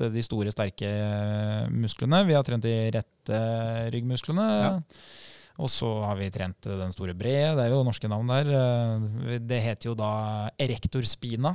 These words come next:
Speaker 1: eller, eh, gluteus maximus. Nei, gluteus, ja. Jeg mener jo,
Speaker 2: Da er vi på
Speaker 1: eh,
Speaker 2: seta.
Speaker 1: latissimus dorsi, mener jeg her.
Speaker 2: Ja.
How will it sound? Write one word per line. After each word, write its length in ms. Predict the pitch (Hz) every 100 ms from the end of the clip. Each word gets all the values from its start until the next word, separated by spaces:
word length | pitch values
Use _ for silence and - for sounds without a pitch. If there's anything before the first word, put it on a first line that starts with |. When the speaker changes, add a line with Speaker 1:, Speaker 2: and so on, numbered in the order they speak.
| 196
Speaker 1:
eller, 540 | - 139 117 117 117 113
eh, 380 | 113 110 107 104
gluteus 400 | 110 113 110 101
maximus. 460 | 107 - 160 - -
Nei, 160 | - 113 104
gluteus, 580 | - 110 - 113 101 -
ja. 80 | 147
Jeg 400 | 117 127 120 117
mener 220 | 120 107
jo, 160 | 110 117
Speaker 2:
Da 80 | 123
er 80 | 117
vi 80 | 110
på 80 |
Speaker 1:
eh, 60 | 147
Speaker 2:
seta. 260 | - 156 226 - - - 208
Speaker 1:
latissimus 540 | 139 135 120 143 127
dorsi, 400 | 127 113 - 151 -
mener 260 | 135 117
jeg 80 | 107
her. 100 | 98
Speaker 2:
Ja. 160 | -